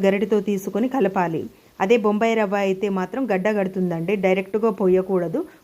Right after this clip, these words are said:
కొద్ది కొద్దిగా పోస్తూ కలపాలి. టీ కూడా అయింది. ఆ తర్వాత ఉప్మా తీసి రెండు బాక్సులలో పెట్టుకుంటున్నాను. ఫంక్షన్కి నేను మా చిన్నాడపడుచు వెళ్తున్నాము. అయితే ఇప్పుడు సిక్స్ థర్టీ అవుతుంది కాబట్టి ఉప్మా అనేది ఇప్పుడు ఇంత తొందరగా తినలేము అనేసి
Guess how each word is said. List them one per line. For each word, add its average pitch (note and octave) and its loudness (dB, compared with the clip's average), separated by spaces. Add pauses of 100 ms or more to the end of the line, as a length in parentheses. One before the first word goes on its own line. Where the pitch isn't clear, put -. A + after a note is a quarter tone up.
కొద్ది G#3+ 0
కొద్దిగా A3 2
పోస్తూ G3 -2 (440)
కలపాలి. F#3+ 0 (240)
టీ A#3 2
కూడా A3 2
అయింది. F#3+ -2
ఆ A3+ -2
తర్వాత A3 -2
ఉప్మా G#3+ -2 (600)
తీసి A3+ -2
రెండు G#3+ 2 (100)
బాక్సులలో G#3 0
పెట్టుకుంటున్నాను. F#3+ -4 (400)
ఫంక్షన్కి A3+ 0
నేను G#3+ 2
మా A3 2
చిన్నాడపడుచు F#3+ 0
వెళ్తున్నాము. F#3 -2 (640)
అయితే G#3+ -2
ఇప్పుడు A#3 -2
సిక్స్ - -6
థర్టీ A3 0
అవుతుంది G#3 -2
కాబట్టి G3 -4
ఉప్మా A3 -4
అనేది G3+ -2
ఇప్పుడు G#3+ -2
ఇంత F#3+ -2
తొందరగా G3+ -2
తినలేము F#3+ 0
అనేసి F#3+ -2